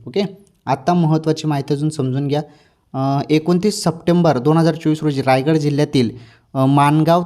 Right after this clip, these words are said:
तालुक्यात मुख्यमंत्री माझी लाडकी बहीण योजनेचा राज्यस्तरीय कार्यक्रम होणार आहे. यावेळी महिलांना आर्थिक सक्षम बनवणारे मुख्यमंत्री माझी लाडकी बहीण योजनेच्या तिसऱ्या हप्त्याचे पैसे लाभार्थ्यांना एकोणतीस सप्टेंबरपासून डीबीटीद्वारे हस्तांतरित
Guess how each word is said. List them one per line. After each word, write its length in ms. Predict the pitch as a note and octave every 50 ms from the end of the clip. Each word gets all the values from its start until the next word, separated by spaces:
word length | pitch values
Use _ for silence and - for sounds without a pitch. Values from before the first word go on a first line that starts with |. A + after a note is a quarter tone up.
| F3 -
तालुक्यात 380 | D3+ D3 D3+ D3 - D3+ C3 - -
मुख्यमंत्री 460 | C#3+ C#3+ - E3 E3 D#3+ D#3 D#3+ E3
माझी 340 | E3+ E3 D3 C3+ C3 D3 D3
लाडकी 520 | D3 C#3 C3 C3 C3 - - E3 E3 E3+
बहीण 360 | E3+ D#3+ C3+ C#3 C3 D#3+ E3+ D#3+
योजनेचा 640 | D3 C#3+ C#3 C#3 C3+ D3 D#3 D3+ - C3+ A#2 G#2+ - - - - - _ _ -
राज्यस्तरीय 640 | B2 C#3 D3 D3 D3 D3 F3 F3 - - D#3 D#3+ D#3
कार्यक्रम 440 | D#3+ - D3 C#3 C3 - D3+ D3+ C#3+
होणार 200 | C#3+ C#3+ C#3 C#3+
आहे. 140 | D3 C3+
यावेळी 260 | C#3+ C#3+ C#3 C#3+ C#3+ C#3+
महिलांना 480 | D3 C#3+ C#3 C3+ C#3+ D3 C#3 C3 - - - -
आर्थिक 320 | B2+ C3+ C#3 C3+ - D#3+
सक्षम 480 | - - C3+ - - - D#3+ D#3+ D#3 C#3+
बनवणारे 360 | C#3+ C#3 C#3 C#3 D3 D3 D3
मुख्यमंत्री 440 | C3+ C#3 C3 - D#3 D3+ D3 - D#3
माझी 260 | D3 C#3+ B2+ B2 C3+ B2+
लाडकी 260 | C3 B2+ B2 - C#3
बहीण 180 | C#3 D3 C#3+ D3 C#3+ - - - _ _ -
योजनेच्या 440 | C3+ C#3 C#3+ C#3+ C#3+ D#3 D3+ D#3 D3
तिसऱ्या 320 | - D3+ C#3+ - D3+ D3+
हप्त्याचे 340 | D3 C#3 - D3 C#3 - D3+
पैसे 400 | - - C#3 C#3 C3 - D3+ C#3+
लाभार्थ्यांना 440 | C#3 C3 C3 C3+ C3 C3+ C#3 C#3 B2+
एकोणतीस 400 | A#2 C3+ C3+ D3 D3+ C#3+ D#3 -
सप्टेंबरपासून 580 | - C#3 - - C#3 C3+ C3+ C#3+ C3+ D3 C3
डीबीटीद्वारे 460 | B2+ C#3 C3 C#3 B2+ C#3+ C3+ C#3 C3 C3+
हस्तांतरित 420 | C3+ C3 - - B2+ B2+ C#3